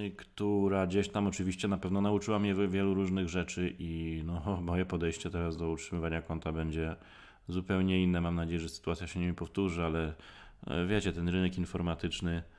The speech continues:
mm, usługi informatyczne są tak szerokie, że obawiam się, że niedługo pojawią się kolejne metody hakowania kont. Mam nadzieję, że YouTube, Google, e, przygotowują się na to i będą temu zapobiegać. Jak na razie reagują bardzo dobrze, tak?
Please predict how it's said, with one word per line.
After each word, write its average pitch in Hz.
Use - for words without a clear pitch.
mm, 80
usługi 98
informatyczne 85
są 85
tak 87
szerokie, 85
że 85
obawiam 82
się, 85
że 80
niedługo 85
pojawią 82
się -
kolejne 87
metody 80
hakowania 85
kont. 87
Mam 85
nadzieję, 82
że 82
YouTube, 85
Google, 85
e, 82
przygotowują 98
się 87
na 85
to 85
i 80
będą 85
temu 82
zapobiegać. 82
Jak -
na 92
razie 92
reagują 90
bardzo 85
dobrze, 90
tak? 92